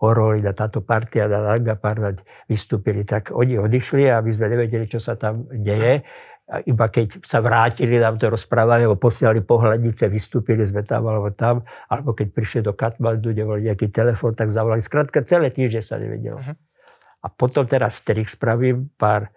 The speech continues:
Speaker 1: pár to rokov nebolo, ale nejaké roky, e, Peter Hammer vystúpil na osemtisícovku a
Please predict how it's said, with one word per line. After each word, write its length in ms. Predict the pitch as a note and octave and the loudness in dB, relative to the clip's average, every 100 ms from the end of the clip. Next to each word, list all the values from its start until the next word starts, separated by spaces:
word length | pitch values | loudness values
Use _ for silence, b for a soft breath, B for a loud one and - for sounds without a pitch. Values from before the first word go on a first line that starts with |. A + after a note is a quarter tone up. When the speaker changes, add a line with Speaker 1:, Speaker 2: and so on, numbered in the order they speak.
| b b b b b b - | b b b b b b -8
Speaker 1:
pár 260 | - G#2+ G#2 | -2 -2 -2
to 140 | - | 0
rokov 320 | F2 F#2+ - G#2+ | 0 0 -2 -2
nebolo, 420 | G#2+ A#2+ B2 A#2+ | 2 4 4 4
ale 240 | G#2 G2+ | 2 0
nejaké 340 | G#2+ A2+ A#2 G#2+ | 2 0 0 0
roky, 460 | G#2 G#2 C3 C#3 - B B B | 0 0 0 -2 -4 B B B
e, 160 | G#2+ | -4
Peter 320 | G2+ A#2 A2+ G2+ | 0 0 2 4
Hammer 300 | A2 A2+ G#2 | 4 4 4
vystúpil 480 | G#2+ - A2 B2 | 2 0 0 4
na 140 | A2 G2 | 4 4
osemtisícovku 1120 | G2+ A2+ G#2+ A#2 - A2 - A#2 A2 C#3 D3 - b b b b | 2 -2 0 -2 -2 -2 0 0 0 0 0 -4 b b b b
a 140 | - | 0